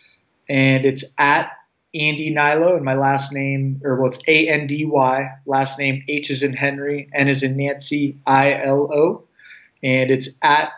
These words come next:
Alitura Naturals. That's A L I T U R A N A T U R A L S. And it's alitura naturals dot com.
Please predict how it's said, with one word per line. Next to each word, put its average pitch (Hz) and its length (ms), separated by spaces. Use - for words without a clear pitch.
Alitura 143 760
Naturals. 143 600
That's 131 240
A 147 220
L 139 320
I 160 380
T - 200
U 151 600
R 143 340
A 151 360
N 139 300
A 139 200
T 143 260
U 143 520
R 131 300
A 139 160
L 135 260
S. - 440
And 135 520
it's 131 260
alitura 143 640
naturals 151 540
dot 147 260
com. 170 540